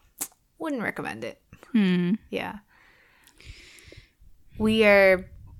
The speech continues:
Speaker 1: we were both on extremely busy rotations simultaneously.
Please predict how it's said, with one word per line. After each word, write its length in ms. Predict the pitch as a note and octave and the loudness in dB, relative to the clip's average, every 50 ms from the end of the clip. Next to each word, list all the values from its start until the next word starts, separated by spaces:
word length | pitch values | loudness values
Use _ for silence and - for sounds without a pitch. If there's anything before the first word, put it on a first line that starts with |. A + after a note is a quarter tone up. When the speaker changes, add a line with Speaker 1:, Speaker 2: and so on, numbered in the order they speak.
| - - - - - - - - - - - _ _ _ _ | -20 -20 -20 -20 -20 -18 -18 -18 -18 -18 -20 _ _ _ _
Speaker 1:
we 180 | - A3 A3+ A#3 | -4 -2 0 2
were 140 | A3+ G#3+ F#3+ | 2 2 2
both 440 | F#3 F3+ F3 F3 F3+ - - - - - | 2 0 0 0 0 -4 -10 -18 -12 -8
on 540 | G3 G3 F3+ F3+ F3+ F3+ F3 E3+ E3 E3+ - - _ _ _ _ - _ _ _ _ _ _ _ | -6 -4 -4 -4 -6 -6 -8 -8 -10 -12 -14 -16 _ _ _ _ -20 _ _ _ _ _ _ _
extremely 440 | _ - - - - G#3+ G3 F#3 F#3 | _ -6 -4 -2 -2 -2 -2 -2 -4
busy 300 | F3 F3 E3+ E3 F3 F3+ | -4 -6 -6 -8 -8 -10
rotations 640 | F3 E3 - - E3+ D#3+ - - A3 A#3+ A#3+ - _ _ | -10 -10 -10 -10 -12 -12 -10 -10 -10 -10 -12 -16 _ _
simultaneously. 840 | - - - F#3+ F3 E3+ E3 - E3+ E3 E3+ F3 - - A#3 A#3+ | -4 -2 0 0 0 -2 -6 -8 -10 -10 -10 -12 -12 -12 -14 -14